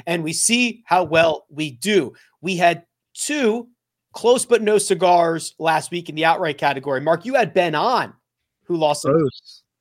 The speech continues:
Speaker 2: Yeah, very close. Uh, gee whiz, uh, when I saw him pitch it up there,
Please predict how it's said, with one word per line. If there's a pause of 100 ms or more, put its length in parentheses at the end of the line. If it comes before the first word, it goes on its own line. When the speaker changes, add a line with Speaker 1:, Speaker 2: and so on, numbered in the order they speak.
(160)
Speaker 2:
Yeah,
very
close.
Uh, (440)
gee
whiz,
uh, (160)
when
I
saw
him
pitch
it
up
there,